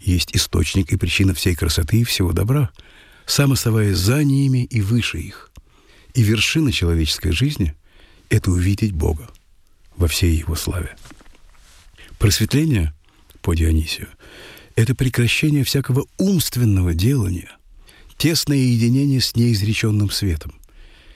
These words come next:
Мистическое незнание — это не отказ от знания,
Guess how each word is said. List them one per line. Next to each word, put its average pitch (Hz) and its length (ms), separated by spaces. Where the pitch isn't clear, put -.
Мистическое 120 680
незнание — 113 840
это 160 160
не 170 100
отказ 180 340
от 185 120
знания, 113 500